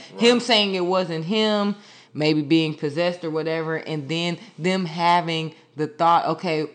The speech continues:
Speaker 1: well, instead of us, you know, giving him the death penalty or something like that, we're gonna put him in a place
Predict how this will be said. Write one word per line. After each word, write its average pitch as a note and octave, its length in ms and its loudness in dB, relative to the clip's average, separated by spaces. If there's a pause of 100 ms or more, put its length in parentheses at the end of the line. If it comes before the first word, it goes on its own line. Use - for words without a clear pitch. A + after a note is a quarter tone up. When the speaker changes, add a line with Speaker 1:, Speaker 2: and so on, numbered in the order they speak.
Speaker 1:
well, D#3 260 0
instead F#3 580 -2
of F3+ 200 -2
us, D#3 360 -2 (460)
you E3 200 -6
know, D#3 220 -2
giving D#3 260 -2
him F3+ 180 -2
the D#3+ 80 -2
death D#3+ 380 -2
penalty E3 440 -2
or D3 40 -4
something D#3+ 360 -6
like D3 200 -2
that, D#3+ 200 0
we're D3+ 100 -4
gonna D#3 180 -8
put E3 300 -6
him D#3+ 360 -2
in D3+ 180 -4
a C3+ 80 -4
place D#3+ 840 -2